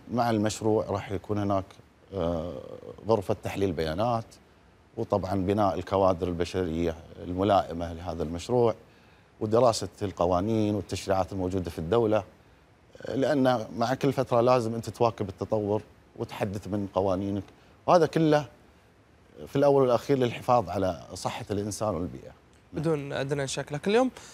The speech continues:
Speaker 2: لما نتكلم عن، آه، هذا المشروع سيد، آه، محمد، بالنسبة لكم في، آه،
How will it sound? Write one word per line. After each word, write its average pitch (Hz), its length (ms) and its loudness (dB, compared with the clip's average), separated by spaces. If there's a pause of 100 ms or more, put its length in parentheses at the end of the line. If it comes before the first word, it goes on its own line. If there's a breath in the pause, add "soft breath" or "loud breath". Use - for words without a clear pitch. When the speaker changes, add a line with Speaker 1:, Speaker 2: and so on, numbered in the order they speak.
(240 loud breath)
Speaker 2:
لما 170 160 4
نتكلم 226 460 4
عن، 156 300 2
آه، - 180 0
هذا 151 260 4
المشروع 143 300 0
سيد، 135 240 -6 (120)
آه، - 300 -10 (140)
محمد، 160 380 0
بالنسبة 180 300 2
لكم 175 240 4
في، 156 180 0
آه، 151 80 -2